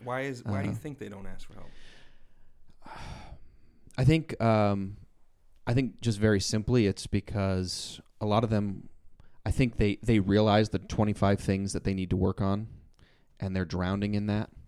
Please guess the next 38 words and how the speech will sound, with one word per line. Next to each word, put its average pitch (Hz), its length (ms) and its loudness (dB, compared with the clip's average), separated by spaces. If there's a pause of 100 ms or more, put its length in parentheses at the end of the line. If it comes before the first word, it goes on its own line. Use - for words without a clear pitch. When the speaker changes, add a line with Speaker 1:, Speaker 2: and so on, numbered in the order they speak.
(720)
Speaker 2:
And 101 180 -4
so 95 480 2
if, - 180 -2 (460)
I 95 80 -4
think 117 180 0
a 98 60 -2
lot 104 140 2
of 98 60 -2
them 95 100 -4
feel 107 180 2
like 95 180 -2
if - 120 -10
they 110 220 4
ask 101 320 -2
for 95 160 -6
help, 107 300 0 (1000)
uh, 95 320 -4 (100)
then 98 540 0 (320)
someone's 110 280 2
just 107 160 -2
gonna 95 120 0
point 110 280 2
out 95 120 -2
the 95 60 -4
twenty-five 101 480 0
things 95 220 -4
that 98 100 -6
they 95 120 0
know 95 260 2
are 90 160 4
already 87 300 -2
bad. 107 460 -4
Speaker 1:
Mm. 98 180 -20 (800)
Speaker 2:
And 98 320 -4
so, 92 520 -2 (580)
uh, 98 260 -6
it's - 200 -2
like, 101 340 0